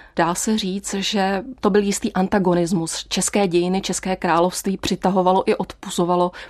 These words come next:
Přeci jen jsme jiný národ s jinou historickou tradicí a přeci jen jsme se vyvíjeli jako součást říše už od dob vrcholného středověku. A právě tato ambivalence byla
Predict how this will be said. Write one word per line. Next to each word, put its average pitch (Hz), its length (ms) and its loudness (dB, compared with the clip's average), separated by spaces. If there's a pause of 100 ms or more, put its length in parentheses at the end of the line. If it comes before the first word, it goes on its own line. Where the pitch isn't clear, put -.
Přeci - 360 -2
jen 190 340 4 (280)
jsme 196 380 2
jiný 208 380 4
národ 185 360 0
s - 100 -6
jinou 185 260 0
historickou 185 600 -4
tradicí 185 800 -4
a 180 60 -4
přeci - 420 -2
jen 214 140 4
jsme 214 160 2
se 214 160 0
vyvíjeli 196 540 0
jako 202 200 -4
součást 196 640 -2
říše 180 380 -2 (360)
už - 220 0
od 180 120 -2
dob 180 260 -2
vrcholného 185 540 -2
středověku. 185 760 -4 (320)
A - 80 0
právě 180 360 2
tato 196 320 2
ambivalence 185 920 2
byla 180 200 -4